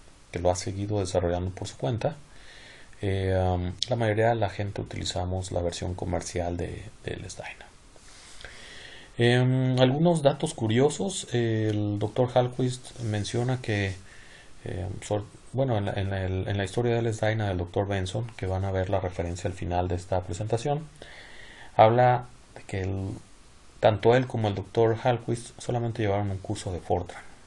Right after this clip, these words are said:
así que, eh, no ser experto en programación parece no ser, no haber sido una barrera para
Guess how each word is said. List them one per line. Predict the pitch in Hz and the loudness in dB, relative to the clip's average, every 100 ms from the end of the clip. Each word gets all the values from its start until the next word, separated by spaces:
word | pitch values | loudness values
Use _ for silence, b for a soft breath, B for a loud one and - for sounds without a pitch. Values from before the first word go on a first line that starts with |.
| - | -10
así | - | -8
que, | 90 107 95 - - - - - - - - - B B B B B - - | -6 -6 -6 -10 -18 -18 -18 -20 -20 -20 -20 -20 B B B B B -12 -6
eh, | 85 80 82 80 | -4 -2 -4 -2
no | 82 104 | 0 0
ser | - 104 | 2 0
experto | - - 98 104 | 2 2 2 0
en | |
programación | 95 101 101 101 120 127 | 0 0 0 0 -2 0
parece | 101 90 90 | 0 0 0
no | 92 | -4
ser, | 90 95 92 90 B B | -2 -2 -2 -4 B B
no | - 101 | 2 4
haber | 98 | 4
sido | 95 101 98 | 0 -4 -2
una | 98 | 0
barrera | 87 - 95 95 90 92 B B B B - | 0 0 0 2 0 -4 B B B B -4
para | - 90 87 87 | 2 4 4 2